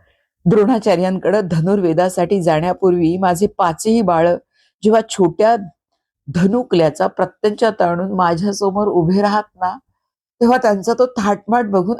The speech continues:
आयुष्यातली सगळी दुःख मी विसरून जायची. हे सगळं तू आपण होऊन लाथाडलंस.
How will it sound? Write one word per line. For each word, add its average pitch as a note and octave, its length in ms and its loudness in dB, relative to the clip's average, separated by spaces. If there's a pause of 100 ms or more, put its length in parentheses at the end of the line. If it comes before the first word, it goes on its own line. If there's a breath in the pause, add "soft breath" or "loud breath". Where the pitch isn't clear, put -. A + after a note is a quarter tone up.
(100)
आयुष्यातली A3+ 640 -6
सगळी A#3 540 0
दुःख - 420 -4
मी G#3 180 2
विसरून G3 460 0
जायची. - 460 -2 (2250)
हे C4 80 2
सगळं A#3+ 560 0
तू C#4 220 -4
आपण A#3 340 -2
होऊन B3+ 300 2
लाथाडलंस. C4+ 680 -6